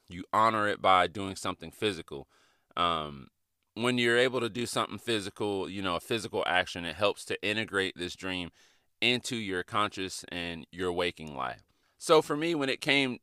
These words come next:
to the dream about the workers holding us hostage, um, I, I just thought that was very important, where in my life,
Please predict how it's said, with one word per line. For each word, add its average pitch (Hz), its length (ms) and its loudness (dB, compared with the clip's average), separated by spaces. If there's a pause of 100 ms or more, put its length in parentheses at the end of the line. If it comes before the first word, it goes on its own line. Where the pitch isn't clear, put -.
to 143 120 2
the 117 100 -2
dream 117 280 0
about 101 320 4
the 92 80 -2
workers 104 380 0
holding 98 300 0
us 87 140 -6
hostage, 120 600 4 (640)
um, 90 400 0 (480)
I, 202 180 8 (580)
I 117 140 6
just 120 260 -6
thought 131 240 4
that 127 200 4
was 104 160 -6
very 120 400 2
important, 104 560 -4 (880)
where 107 420 2
in 98 180 0
my 104 140 4
life, 101 340 4